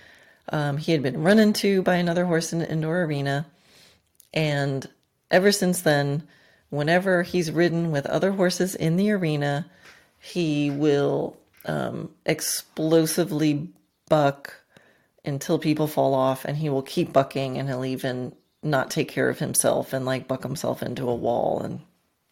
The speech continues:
is dangerous. <laughs> Young horse, seven years old. Lovely horse, except for that, except for that one problem. So th-,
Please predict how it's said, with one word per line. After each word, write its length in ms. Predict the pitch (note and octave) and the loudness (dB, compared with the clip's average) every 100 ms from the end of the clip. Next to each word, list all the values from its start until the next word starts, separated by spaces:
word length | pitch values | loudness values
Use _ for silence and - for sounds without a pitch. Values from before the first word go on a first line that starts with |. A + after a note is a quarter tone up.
| _ _ _ _ _ | _ _ _ _ _
is 140 | G#3 A3 | 2 4
dangerous. 580 | C4+ B3 E3 - - - - - - - - G#3 - - | 6 6 4 2 -2 -12 -20 -20 -8 -8 -4 -4 -4 -14
<laughs> 800 | - - - - - - _ - | -20 -18 -18 -18 -20 -20 _ 4
Young 280 | G3 G#3 | 6 8
horse, 400 | G#3+ F#3+ F#3 F#3+ - | 6 4 4 0 -6
seven 320 | - G3+ G3 | 4 6 6
years 160 | F#3 F#3 | 4 6
old. 340 | D#3+ D#3+ - _ - - _ _ _ _ _ _ _ _ - - - - _ | 6 4 -2 _ -20 -20 _ _ _ _ _ _ _ _ -14 -14 -20 -20 _
Lovely 300 | E3+ E3+ D#3+ | 0 2 2
horse, 340 | C#3+ C3 D#3 - _ - | 0 0 -2 -6 _ -14
except 280 | - - - | -6 -4 -2
for 120 | F3 | 0
that, 260 | E3+ D3 - | 0 0 -4
except 200 | - C4+ | 0 4
for 60 | |
that 140 | C4+ A3 | 6 6
one 160 | F#3 | 4
problem. 320 | F#3+ - - D3 _ _ _ _ - - - - - - - _ | 2 -2 -2 -12 _ _ _ _ -20 -20 -20 -20 -20 -20 -20 _
So 580 | - G3 F3+ F3 D#3+ - | 4 6 8 6 2 -4
th-, 300 | F3 F3 | -10 -8